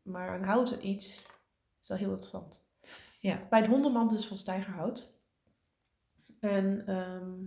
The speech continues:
Speaker 1: nou ja, m-, mijn honden zijn volwassen, maar goed, we hebben natuurlijk nu Guus rondlopen van Lea.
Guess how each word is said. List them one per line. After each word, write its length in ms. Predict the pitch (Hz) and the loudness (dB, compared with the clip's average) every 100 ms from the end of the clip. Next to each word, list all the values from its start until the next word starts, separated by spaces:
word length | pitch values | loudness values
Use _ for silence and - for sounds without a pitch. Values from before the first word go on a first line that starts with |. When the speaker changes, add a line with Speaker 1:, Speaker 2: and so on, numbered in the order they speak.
| 190 _ _ _ _ _ - | -14 _ _ _ _ _ -6
Speaker 1:
nou 140 | 190 | -2
ja, 100 | - 185 | -2 -2
m-, 180 | 190 196 | -4 0
mijn 160 | 196 214 | 2 4
honden 180 | 214 | 4
zijn 180 | 214 202 | 4 2
volwassen, 420 | 196 202 247 262 | 0 0 0 0
maar 140 | 240 220 | 2 2
goed, 180 | 233 196 | 2 2
we 60 | |
hebben 180 | 208 208 | 2 2
natuurlijk 300 | 202 202 196 | 0 -2 0
nu 160 | 190 190 | 2 2
Guus 220 | 285 277 | 0 0
rondlopen 520 | 254 254 247 247 247 | -2 2 4 4 4
van 120 | 240 | 4
Lea. 460 | 233 226 226 226 226 | 6 6 6 4 0